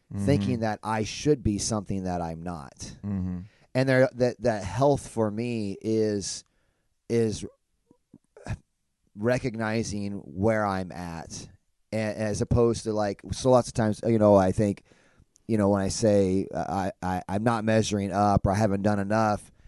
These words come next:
Speaker 2: is kind of, I have this elevated view of myself where I should be getting
Speaker 1: Mm-hmm.
Speaker 2: everything just right. I should be
Speaker 1: Right.
Speaker 2: doing flawlessly. Like when it comes to CrossFit or whatever, back in the day, it's easy to get into the mindset of when you're in a competitive mode,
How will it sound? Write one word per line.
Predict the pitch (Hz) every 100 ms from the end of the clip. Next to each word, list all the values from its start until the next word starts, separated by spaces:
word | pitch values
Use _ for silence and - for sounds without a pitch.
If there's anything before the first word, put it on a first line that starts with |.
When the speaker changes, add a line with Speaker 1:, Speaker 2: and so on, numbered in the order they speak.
| - _
Speaker 2:
is | 131 123
kind | - 127
of, | 120
I | 107
have | 113 127
this | 117 -
elevated | 131 123 120 107 95
view | 127
of | 123
myself | 107 101 - 113 107
where | 104
I | 110
should | 107 135 139
be | 117
getting | 107 104
Speaker 1:
Mm-hmm. | 101
Speaker 2:
everything | 98 95 98 95
just | 90 92 -
right. | 98 90 76 - _ -
I | 113
should | - 127 135 120
be | 110 104
Speaker 1:
Right. | 95 87 - _ _ - - - 120
Speaker 2:
doing | 131 127 113
flawlessly. | 120 117 113 104 110 101
Like | 113 123
when | 113
it |
comes | 120 117 -
to | 107
CrossFit | 113 117 113 - 98
or | 95
whatever, | 98 98 101 101 95
back | - 107 104
in | 107
the | 98
day, | 107 107 -
it's | 113
easy | - 131 127
to | 113
get | 117
into | 110 104
the | 101
mindset | 104 113 110 110 101
of | 90
when | 101
you're | 98 98
in | 92
a |
competitive | - 92 107 113 110 92
mode, | 110 110 101 87